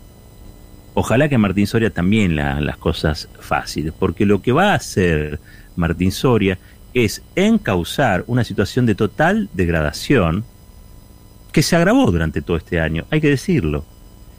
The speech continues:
Degradación de una corporación que hoy por hoy está dejando renga a la República, y es un poder judicial que no da respuesta, este, a la sociedad, y es un poder judicial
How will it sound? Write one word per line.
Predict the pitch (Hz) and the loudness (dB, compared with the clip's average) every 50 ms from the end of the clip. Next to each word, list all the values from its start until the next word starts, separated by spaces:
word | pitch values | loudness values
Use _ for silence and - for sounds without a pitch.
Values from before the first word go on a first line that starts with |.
| - - - | -20 -12 -2
Degradación | 90 113 113 117 117 113 113 - - - 175 180 170 | 0 2 2 4 4 2 0 0 -2 -2 0 0 0
de | 147 | 0
una | 131 117 - | 0 -2 -2
corporación | - 107 98 98 - 110 120 117 - - 180 175 170 170 180 185 - - - - - - - - | 0 -2 -2 0 0 0 0 -2 -2 0 0 2 2 2 0 -2 -4 -10 -18 -20 -20 -20 -14 -2
que | - 110 131 | 0 2 2
hoy | 165 165 | 2 2
por | 156 151 147 | 0 0 0
hoy | 165 156 | 2 2
está | 131 - - 147 | 0 0 0 0
dejando | 139 123 - 139 135 127 117 | 0 0 0 0 0 0 0
renga | 117 127 123 117 104 90 | 2 2 2 2 2 2
a | |
la | 82 82 | 2 0
República, | 95 98 - 135 113 95 87 85 90 98 - - 135 165 196 - - - - - - - - - - - - - - - - | 0 0 0 0 0 2 2 0 0 -2 -2 -2 -2 -2 -2 -4 -10 -16 -20 -20 -20 -20 -20 -20 -20 -20 -20 -20 -20 -16 -4
y | - 101 98 | 0 2 2
es | 90 - | 2 2
un | - 95 | 0 0
poder | - 98 92 95 | 2 2 0 0
judicial | 95 - 98 95 92 - - 95 82 82 | 0 0 0 -2 0 0 0 0 0 0
que | - - 87 | 0 0 2
no | 113 123 | 2 4
da | 131 143 131 | 2 2 2
respuesta, | 110 90 - - - 143 117 90 - - - - 107 127 156 - - - - - - - - - - - - - - - | 0 -4 -6 -4 -2 -2 -2 -2 -6 -10 -10 -10 -8 -8 -10 -12 -18 -20 -20 -20 -20 -20 -20 -20 -20 -20 -20 -20 -10 -6
este, | - 85 78 - - - | -4 -4 -4 -4 -4 -2
a | - 90 | 0 0
la | 87 90 | 0 0
sociedad, | - - - - - 151 147 120 104 107 123 151 - - - - - - - - - - - - - | -2 -4 -4 -2 0 2 2 2 2 2 0 -2 -4 -8 -14 -20 -20 -20 -20 -20 -20 -20 -20 -8 0
y | 110 117 160 | 2 4 4
es | 180 - - | 4 2 0
un | 156 131 | -4 -4
poder | - 123 135 156 | -2 -2 -4 -4
judicial | 151 - - 117 101 - - - 117 110 110 107 107 110 | -4 -4 -4 -4 -4 -4 -6 -6 -4 -4 -2 -4 -4 -6